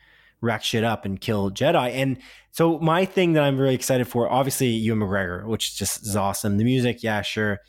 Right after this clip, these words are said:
And the Inquisitors is cool, but this reminds me very much of something that we know. Again, I'm sorry to bring up video games again for Ken, Kenneth Saddlebauer, who constantly writes into us and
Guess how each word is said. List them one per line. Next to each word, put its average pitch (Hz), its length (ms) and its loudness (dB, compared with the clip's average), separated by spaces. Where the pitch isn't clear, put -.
And 127 120 2
the 135 40 2
Inquisitors 139 480 0
is 110 120 -4
cool, 110 300 0
but 117 320 -2
this 156 220 0
reminds 180 340 2
me 180 60 2
very 165 260 2
much 170 260 2
of 139 60 -2
something 143 360 0
that 123 80 4
we 151 320 2
know. 110 500 2
Again, 120 520 -2
I'm 117 100 -4
sorry 135 220 2
to 113 40 0
bring 104 140 0
up 95 100 -4
video 101 160 -2
games 95 240 -4
again 95 200 -2
for - 140 -16
Ken, 98 360 -4
Kenneth 110 200 0
Saddlebauer, 104 500 -2
who 98 80 -8
constantly 98 360 -2
writes 98 240 -2
into 104 280 0
us - 140 -4
and 95 200 -4